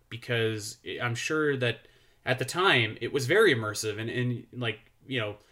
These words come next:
not being able to see was creepy, but something about it doesn't really work for me. Uh, the Helmasaur King is the,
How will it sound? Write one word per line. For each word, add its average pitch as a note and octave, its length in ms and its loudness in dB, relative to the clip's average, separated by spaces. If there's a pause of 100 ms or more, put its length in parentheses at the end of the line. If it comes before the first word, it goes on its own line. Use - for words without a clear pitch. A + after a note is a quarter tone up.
(180)
not C#3 220 0
being D3 140 0
able C3+ 180 -2
to B2 60 -4
see C#3+ 240 -4
was B2+ 260 0
creepy, A#2+ 540 -6 (440)
but A2+ 460 0 (580)
something G3+ 320 -4
about E3 280 4
it D3 280 0
doesn't C#3+ 280 -2 (100)
really C#3 320 -2
work B2 400 0 (240)
for - 180 -8
me. A#2 380 -2 (340)
Uh, G#2 200 -4
the G#2+ 100 -6
Helmasaur D#3+ 560 0
King C#3+ 340 -2
is A#2 300 -2
the, G#2+ 560 -4